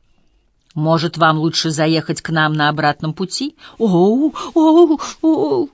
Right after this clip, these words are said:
«С каждым днём билеты на Рождество заказать всё труднее», не сдавалась Инет. «Шумперты заказали тур на Гавайи ещё в апреле, потому что в прошлом году дотянули до сентября и не смогли получить те места, которые...»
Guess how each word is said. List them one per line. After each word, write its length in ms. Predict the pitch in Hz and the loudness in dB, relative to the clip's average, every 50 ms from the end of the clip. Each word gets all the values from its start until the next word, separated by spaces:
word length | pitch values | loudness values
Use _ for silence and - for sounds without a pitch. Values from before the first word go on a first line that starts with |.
| _ - _ _ _ | _ -20 _ _ _
«С 140 | - - - | -20 -18 -16
каждым 540 | - - 127 120 127 135 135 143 170 175 175 | -10 -6 -4 -4 -4 -4 -4 -4 -4 -4 -2
днём 260 | 180 196 208 208 208 | -2 0 0 0 0
билеты 380 | 196 247 240 226 226 226 - 247 | 0 0 0 0 -2 -2 -2 -2
на 100 | 262 277 | -2 -2
Рождество 440 | 285 277 269 311 - - - 214 208 | -2 -4 -6 -8 -6 -4 -2 -2 -2
заказать 460 | 214 254 - 320 320 247 226 233 - | -2 -2 0 0 0 0 0 -2 -4
всё 180 | - - 302 | -4 -6 -6
труднее», 420 | 269 - 302 330 277 285 226 202 185 | -4 -2 -2 0 2 2 0 2 0
не 100 | 185 180 | -2 -2
сдавалась 520 | 175 180 185 185 185 185 185 185 - - - | 0 0 0 0 0 0 -2 -2 -6 -8 -8
Инет. 340 | 190 180 175 180 180 _ _ _ _ _ _ _ _ _ _ _ _ - - _ | -6 -4 -4 -6 -8 _ _ _ _ _ _ _ _ _ _ _ _ -20 -20 _
«Шумперты 720 | - - - - 240 277 370 453 440 - 226 202 - 175 | -8 -6 -4 -2 0 0 -2 -2 -4 -6 -6 -4 -2 -2
заказали 540 | 160 160 170 - 175 170 170 170 165 160 165 | -2 -2 -2 -2 -2 -2 0 0 0 0 -2
тур 300 | 160 160 - 175 156 143 | -2 -2 -4 -4 -2 -2
на 100 | 175 202 | -2 0
Гавайи 400 | 214 208 214 190 208 294 370 359 | 0 2 2 2 2 2 2 2
ещё 260 | 240 180 - - 285 | 0 0 0 0 0
в 40 | 320 | 2
апреле, 440 | 381 392 392 - 359 277 196 165 156 | 2 0 2 2 2 2 2 2 0
потому 300 | - 170 190 196 208 220 | -4 -4 -4 -2 -2 -2
что 180 | 208 - - 214 | -4 -2 -4 -4
в 40 | |
прошлом 420 | 214 - 262 311 240 - - 190 190 | -2 -2 0 0 0 0 -2 -4 -2
году 400 | 185 196 202 220 269 381 415 - - _ - | -2 -2 -2 -2 -2 -4 -6 -6 -10 _ -6
дотянули 520 | 180 208 247 - - 262 277 330 302 202 | -2 -2 -2 0 0 0 0 0 0 0
до 120 | 165 165 185 | 0 0 -2
сентября 520 | - - 214 202 - 220 208 240 311 381 | -2 -2 -2 -2 -2 0 0 0 0 -2
и 60 | 415 | -4
не 140 | 370 370 381 | -4 -6 -6
смогли 400 | 359 - 381 403 403 320 262 262 | -6 -4 -4 -2 0 0 0 0
получить 460 | 226 - 226 233 233 - - 233 202 | 0 -2 -4 -4 -4 -4 -4 -6 -6
те 140 | - - 226 | -4 -4 -4
места, 340 | 214 214 208 - - 208 202 | -4 -4 -6 -6 -4 -4 -4
которые...» 420 | - 202 196 - 202 196 196 190 | -4 -4 -6 -4 -4 -4 -4 -4